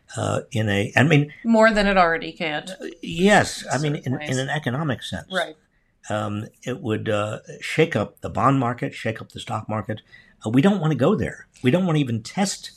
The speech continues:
Speaker 1: what could happen.
Speaker 2: Now, we didn't expect there to be headway made this week, did we, with McCarthy and Biden, really?
Speaker 1: No,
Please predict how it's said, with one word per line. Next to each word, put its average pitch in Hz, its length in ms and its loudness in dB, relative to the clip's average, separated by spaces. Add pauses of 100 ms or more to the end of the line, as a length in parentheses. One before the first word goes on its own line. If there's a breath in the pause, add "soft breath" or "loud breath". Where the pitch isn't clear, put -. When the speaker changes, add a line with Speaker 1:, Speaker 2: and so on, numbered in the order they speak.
(200 soft breath)
Speaker 1:
what - 220 -2
could 90 100 -4
happen. 76 300 -4
Speaker 2:
Now, 262 140 6
we 302 180 4
didn't 440 180 -2
expect - 800 2 (340)
there 175 440 -6
to 190 100 -10
be 165 380 -10
headway 147 420 -4
made 147 240 -8
this 160 180 -12
week, 147 240 -12
did 214 200 0
we, 403 180 -2
with 381 200 -10
McCarthy 359 380 0
and 359 120 -6
Biden, 330 300 -2
really? 302 380 -4
Speaker 1:
No, 220 560 6